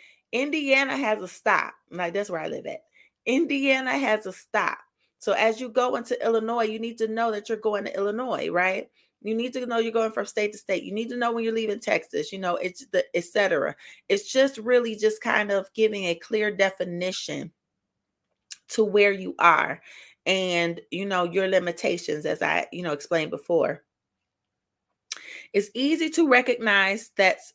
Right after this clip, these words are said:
a, that's a silly notion because the boundary lines simply designate what state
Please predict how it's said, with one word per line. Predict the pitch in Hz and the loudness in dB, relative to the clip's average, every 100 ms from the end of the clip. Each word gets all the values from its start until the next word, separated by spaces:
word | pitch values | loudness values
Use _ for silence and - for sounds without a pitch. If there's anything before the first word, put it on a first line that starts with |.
| _ | _
a, | 185 180 - - | -4 -4 -6 6
that's | 233 - 214 | 6 6 -4
a | |
silly | 202 - 208 185 | -4 -2 -2 0
notion | 196 202 - 180 | 0 0 -2 -4
because | 175 - 185 165 | -6 -2 0 0
the | 170 202 | 0 6
boundary | 208 254 269 277 | 6 6 2 -2
lines | 240 208 202 208 | 0 0 0 -2
simply | - 220 220 196 | -6 -4 -6 -6
designate | 170 220 240 247 240 208 185 175 - - - - - _ | 4 6 6 0 -6 -4 -2 -2 -4 -12 -20 -20 -20 _
what | 180 240 277 - | 2 2 2 -4
state | - - 214 202 - | -8 0 2 2 -2